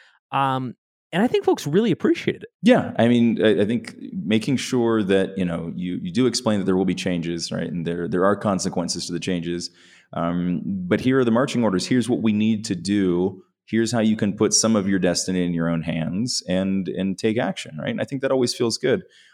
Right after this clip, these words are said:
Speaker 2: Um, as you were going through that, I was thinking back again on the example that I gave earlier around how different I felt about the crisis of Zirtual because we ran into that,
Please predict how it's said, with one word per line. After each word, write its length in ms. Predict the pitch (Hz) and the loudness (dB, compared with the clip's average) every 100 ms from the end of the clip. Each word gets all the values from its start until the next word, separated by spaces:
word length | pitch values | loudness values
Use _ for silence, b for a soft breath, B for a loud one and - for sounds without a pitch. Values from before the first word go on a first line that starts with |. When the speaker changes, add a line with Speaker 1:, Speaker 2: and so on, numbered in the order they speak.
| b - | b -8
Speaker 2:
Um, 360 | 95 90 90 - | -4 -2 -2 4
as 200 | 120 135 | 4 6
you 80 | 127 | 4
were 80 | |
going 300 | 110 113 104 | 4 4 2
through 240 | 98 127 120 | 0 0 2
that, 140 | 98 | 4
I 60 | 90 | 4
was 200 | 92 - | 2 0
thinking 380 | 110 107 92 87 | -2 -2 0 0
back 260 | 92 92 | 0 0
again 280 | 90 80 85 | -2 -2 -2
on 80 | 85 | 0
the 80 | 82 | -2
example 460 | 82 92 90 - 87 | -4 -4 -4 -2 -2
that 100 | 80 | -2
I 80 | |
gave 240 | 80 82 80 | -2 -2 0
earlier 380 | 90 92 85 85 | -2 0 -2 -2
around 580 | 82 85 85 82 82 - | -2 0 0 -2 -4 -6
how 160 | 98 87 | -6 -4
different 440 | 101 98 104 85 82 | -4 -4 -6 -6 -8
I 120 | 82 | -10
felt 600 | - 90 85 85 - - 87 | -8 -4 -4 -4 -10 -12 -8
about 340 | 85 87 - | -2 -2 -2
the 80 | 82 | -8
crisis 560 | - 90 90 - 85 | -4 -2 -2 -4 -8
of 120 | 80 78 | -10 -6
Zirtual 680 | 110 135 - 87 85 85 - b b b _ - | -4 -4 -4 -4 -2 -2 -6 b b b _ -4
because 280 | 110 113 | 0 2
we 100 | 107 | 2
ran 280 | 95 101 104 | 0 0 0
into 340 | 107 98 - 90 | 0 0 -4 -4
that, 380 | 90 87 85 | 0 0 -2